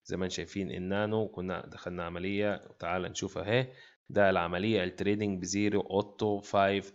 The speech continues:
ايت فايف بي إن بي. العملية تريدنج برايس والفيلد، آه، يعني قمنا بعمل اتنين بوينت وان وخمستاشر بوينت تو،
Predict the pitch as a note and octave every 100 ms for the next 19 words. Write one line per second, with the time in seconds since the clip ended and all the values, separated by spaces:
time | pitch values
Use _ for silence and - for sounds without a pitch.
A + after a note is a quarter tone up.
0 | - G2 G2 - G2 G2 F#2 - F#2+ F#2+
1 | F#2 F2+ B2+ D3 D3 - - _ - F2
2 | F2 F2+ G#2+ G#2 G2+ G2+ G2 F#2+ G2 G2+
3 | A#2 C3+ C3 - G2 G#2 G2+ F#2 - -
4 | E2+ F#2+ G2 F#2+ - - A1+ G1+ - -
5 | - - D#2+ D#2 E2 E2+ E2+ E2 - G2
6 | G2 F#2 F#2+ F2 F#2+ G2 F2+ - - G2
7 | F#2 G2 F#2+ F#2+ A2 A2 G2 E2+ E2+ F2+
8 | - - F#2+ F#2+ G2 C#3+ D3+